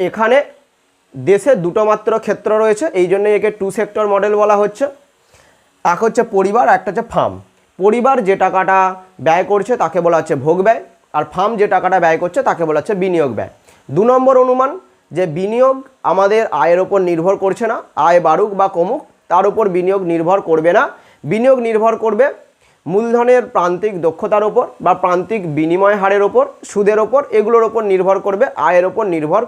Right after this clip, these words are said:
করবে না। তিন নম্বর, আমাদের যে মডেলটা আমরা করছি এই মডেলে একটা দেশের অর্থনীতিকে ক্লোজ ইকোনমি বা বদ্ধ অর্থনীতি হিসাবে ধরা হয়েছে, কোনো আমদানি রপ্তানি হচ্ছে না, দাম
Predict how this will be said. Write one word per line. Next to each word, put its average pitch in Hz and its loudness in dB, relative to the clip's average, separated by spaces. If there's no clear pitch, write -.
করবে 151 0
না। 208 4
তিন 226 2
নম্বর, 240 2
আমাদের 226 2
যে 226 4
মডেলটা 208 -2
আমরা 196 -2
করছি 175 -4
এই 208 4
মডেলে 175 4
একটা - -4
দেশের 196 -2
অর্থনীতিকে 185 -2
ক্লোজ 220 4
ইকোনমি 190 -2
বা 180 4
বদ্ধ 170 0
অর্থনীতি 180 -2
হিসাবে 170 0
ধরা 151 2
হয়েছে, 202 2
কোনো 185 0
আমদানি 165 0
রপ্তানি 170 -2
হচ্ছে 139 -2
না, - -2
দাম 196 4